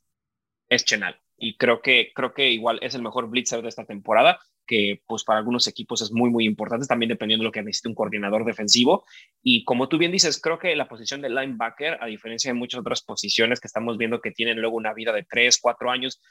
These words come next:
por cuestiones de contrato y todo, luego escuchamos de estos grandes linebackers que se quedan seis, siete, ocho, nueve años y son caras de estas defensas.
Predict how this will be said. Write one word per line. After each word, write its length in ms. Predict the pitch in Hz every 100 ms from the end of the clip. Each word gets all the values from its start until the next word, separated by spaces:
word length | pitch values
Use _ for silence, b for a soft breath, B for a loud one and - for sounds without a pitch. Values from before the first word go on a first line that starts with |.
| _
por 120 | 214
cuestiones 340 | 208 196 185
de 80 | 165
contrato 380 | - 113 131 131
y 60 | 143
todo, 120 | 143
luego 140 | 143
escuchamos 460 | 139 127 120 127 123
de 20 |
estos 200 | - 120
grandes 380 | 123 151 170 135
linebackers 580 | 135 123 127 - 190 b b b -
que 80 |
se 100 | 110
quedan 200 | 107 120
seis, 420 | 107 117 120 131 -
siete, 360 | 120 123 131 117
ocho, 320 | 123 131 127
nueve 400 | 117 123 131 120
años 300 | 120 139 139
y 40 |
son 200 | 113 123
caras 380 | - 131 131 123
de 60 | 123
estas 220 | - 110
defensas. 580 | 107 120 131 139 -